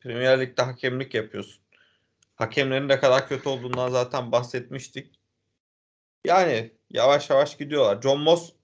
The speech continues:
geçen sezonun sonunda da bırakacak diye haber çıktı. Sadece var hakemi olacaktı. Şu an öyle bir şey de yok. Bakalım. Arsenal laflarına gelince sana kesinlikle katılmıyorum.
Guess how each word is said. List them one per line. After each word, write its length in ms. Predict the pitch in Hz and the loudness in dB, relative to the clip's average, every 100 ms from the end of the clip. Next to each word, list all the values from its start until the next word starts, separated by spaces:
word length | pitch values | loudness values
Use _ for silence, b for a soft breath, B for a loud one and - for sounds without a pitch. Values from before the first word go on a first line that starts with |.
| - | -12
geçen 360 | - 127 170 165 | -4 -2 0 0
sezonun 360 | 165 147 165 165 | 0 -4 -2 -2
sonunda 380 | 165 156 170 | -2 0 2
da 140 | 165 - | 2 2
bırakacak 480 | 123 120 135 123 - | 2 2 0 -2 2
diye 120 | 127 | 2
haber 300 | 120 131 135 | 4 4 2
çıktı. 420 | - _ 113 123 - - | -6 _ -8 -8 -12 -20
Sadece 460 | - 120 120 123 | 0 4 4 4
var 160 | 117 120 | 4 4
hakemi 280 | 117 131 123 | 2 0 0
olacaktı. 640 | 123 120 92 - 120 131 _ _ _ _ _ _ _ _ _ | 0 0 -4 -6 -10 -10 _ _ _ _ _ _ _ _ _
Şu 60 | 120 | -4
an 100 | 117 | -2
öyle 220 | 127 135 | 0 -2
bir 80 | 135 | -2
şey 240 | - 151 | 0 2
de 40 | 123 | 2
yok. 280 | 101 - _ _ | 0 -4 _ _
Bakalım. 440 | 127 - 123 123 - | 0 4 2 2 -4
Arsenal 520 | 113 123 - 147 139 - _ - | 0 0 0 -4 -4 -10 _ -20
laflarına 640 | 98 127 131 - 135 135 | -6 2 2 2 0 0
gelince 400 | 135 131 123 135 | -2 -2 -2 -4
sana 280 | - 123 131 | 0 0 0
kesinlikle 720 | 127 113 127 120 120 - 127 | -4 -8 -8 -10 -6 -2 0
katılmıyorum. 640 | - 123 135 131 98 131 | 0 -4 -4 -4 -4 -6